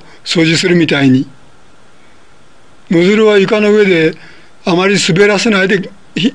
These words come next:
えー、単に左と中央に方向を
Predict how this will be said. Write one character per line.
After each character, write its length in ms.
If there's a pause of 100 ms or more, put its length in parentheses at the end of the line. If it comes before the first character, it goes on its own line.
え 280
ー、 40
単 260
に 200 (400)
左 440
と 380
中 280
央 160
に 140
方 240
向 220
を 80